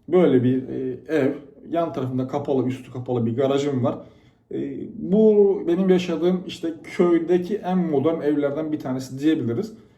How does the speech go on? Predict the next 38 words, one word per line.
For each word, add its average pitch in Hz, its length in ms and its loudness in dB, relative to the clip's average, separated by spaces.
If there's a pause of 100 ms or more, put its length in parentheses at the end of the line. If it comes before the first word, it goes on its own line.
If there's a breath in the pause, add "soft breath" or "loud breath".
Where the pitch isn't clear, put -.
(140 loud breath)
Ve 185 100 2
kirası 160 560 0
üç 185 360 -6
bin 156 60 -10
sekiz 143 420 -6
yüz 98 180 -8
baht. 180 200 -4 (840)
Ha, - 160 -4
üç 196 220 -2
bin 165 180 -4
bahtta 156 300 -4
evler 175 440 4
de 117 40 2
var 113 180 0 (100)
burada. 113 200 -6
İki - 280 -8
bin 147 120 -6
beş 135 220 -4
yüz 117 120 -6
bahta 117 260 -4
kiralık 131 440 -4
evler 127 340 -2
de 107 40 -8
var. 143 160 -8 (380 loud breath)
Tabii - 140 -6
eski 208 380 0
yapılar. 139 500 -2 (380 loud breath)
Ama 220 200 -2
genelde 202 580 2
dediğim 214 240 2
gibi 127 120 -2
hani 127 120 -4
iki 185 200 -2
bin 180 160 2
beş 170 220 0
yüzden 131 280 -6
başlıyor 135 460 -6
işte 156 420 -6